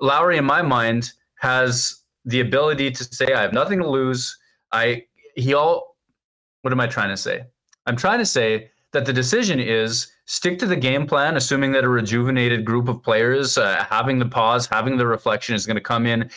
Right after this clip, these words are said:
and play like he's asked them to play or wants them to play or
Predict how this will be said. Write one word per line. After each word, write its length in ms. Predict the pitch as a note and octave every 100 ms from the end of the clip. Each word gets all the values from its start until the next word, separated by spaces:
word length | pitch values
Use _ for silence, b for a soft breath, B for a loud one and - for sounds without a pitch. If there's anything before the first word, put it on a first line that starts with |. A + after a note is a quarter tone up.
| B B2
and 160 | A2+
play 200 | - C3
like 340 | C3 B2 B2 _ -
he's 280 | B2+ A2+
asked 400 | - G#2 A2+ -
them 180 | C3+ C3+
to 80 | B2
play 240 | C3 C3 B2
or 120 | G#2
wants 360 | F#2 G2 -
them 160 | B2+ A#2
to 100 | B2+
play 220 | - B2+
or 180 | G#2+